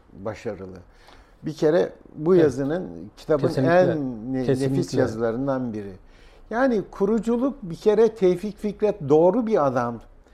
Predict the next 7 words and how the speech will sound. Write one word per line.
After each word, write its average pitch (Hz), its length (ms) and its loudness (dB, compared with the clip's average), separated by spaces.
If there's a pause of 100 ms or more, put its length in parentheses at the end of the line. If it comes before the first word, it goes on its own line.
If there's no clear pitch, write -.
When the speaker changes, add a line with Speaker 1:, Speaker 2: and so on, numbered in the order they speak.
(180)
Speaker 1:
yalan 147 360 2
söylemeyen, 170 720 0 (340)
Speaker 2:
Hı 110 60 -14
hı. 95 220 -12
Speaker 1:
dürüst 180 400 0
bir 202 100 4
adam, 120 400 2